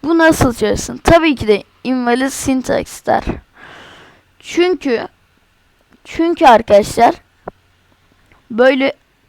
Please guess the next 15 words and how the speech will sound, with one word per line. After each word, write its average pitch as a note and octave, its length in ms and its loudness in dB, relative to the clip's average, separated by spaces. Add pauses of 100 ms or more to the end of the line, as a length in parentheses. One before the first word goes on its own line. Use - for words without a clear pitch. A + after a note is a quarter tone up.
olmaz. C#4 680 2 (500)
Altı C#4+ 440 6
diye A#3+ 220 4
bir A3+ 60 -12
şey D4 360 0
yok. A#3+ 540 0 (1000)
Altının B3 500 4
arasına A#3+ 460 2
çizgi A#3 760 -6 (160)
tire A3 200 4
atmamız G3+ 600 0
gerek. - 480 -8 (760)
If - 440 0 (800)
altı B3 540 6 (220)
tire G#3 420 4